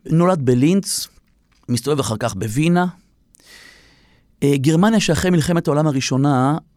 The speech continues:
הייתה מדינה מושפלת, מובסת, ענייה. אה, במהלך מלחמת העולם הראשונה הוא שירת בצבא, אבל לא התקדם כמעט בדרגות. השתחרר אחרי כל שנות המלחמה כטוראי,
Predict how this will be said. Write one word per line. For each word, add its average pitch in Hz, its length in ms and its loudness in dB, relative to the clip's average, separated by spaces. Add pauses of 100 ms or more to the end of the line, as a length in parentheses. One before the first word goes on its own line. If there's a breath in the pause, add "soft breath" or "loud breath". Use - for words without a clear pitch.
(100)
הייתה 131 380 -2
מדינה 135 360 0
מושפלת, 147 720 -2 (100)
מובסת, 135 720 -2 (380)
ענייה. 120 500 0 (1400 soft breath)
אה, 131 120 4
במהלך 190 280 2
מלחמת 170 280 0
העולם 160 140 2
הראשונה 147 600 2 (260)
הוא 110 480 -2
שירת 135 360 0
בצבא, 113 600 0 (640)
אבל 123 160 0
לא 180 60 4
התקדם 143 320 -2
כמעט 123 240 -2
בדרגות. 107 640 -2 (880 soft breath)
השתחרר 139 640 -2
אחרי 139 260 0
כל 170 180 0
שנות 160 200 -4
המלחמה 135 460 0
כטוראי, 120 640 -2